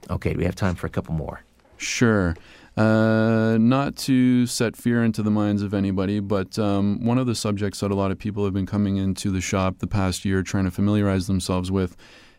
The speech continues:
Speaker 2: is, uh, basically self-sufficiency, foraging, food storage, and basically emergency preparation type stuff.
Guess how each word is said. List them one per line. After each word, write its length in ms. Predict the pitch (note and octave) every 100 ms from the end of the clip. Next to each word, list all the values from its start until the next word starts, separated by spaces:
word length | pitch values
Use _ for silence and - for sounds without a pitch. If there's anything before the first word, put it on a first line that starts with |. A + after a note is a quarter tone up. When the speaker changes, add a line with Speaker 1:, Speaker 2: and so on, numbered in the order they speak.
| -
Speaker 2:
is, 420 | G#2+ F#2+ F2+ F#2 A2 -
uh, 240 | G2 F2+
basically 560 | F#2+ A2 - G#2+ G#2+ G2
self-sufficiency, 1080 | - G#2 - - G2+ - F#2+ - G#2 F#2+ - - - -
foraging, 760 | - A#2 G#2+ G#2 F#2+ G#2 G2
food 260 | F#2 A2 G2+
storage, 680 | - G#2+ G2 F#2+ F#2 F#2 -
and 400 | G2+ F#2+ F#2 F#2
basically 540 | F#2+ F#2+ G2+ - G2
emergency 880 | F#2+ G2+ F#2+ G2 F#2+ F#2 - F#2+ F2+
preparation 720 | F2 G2+ F#2 F#2 F#2 F2+ F#2+
type 220 | F2 F2 -
stuff. 420 | - C#2 -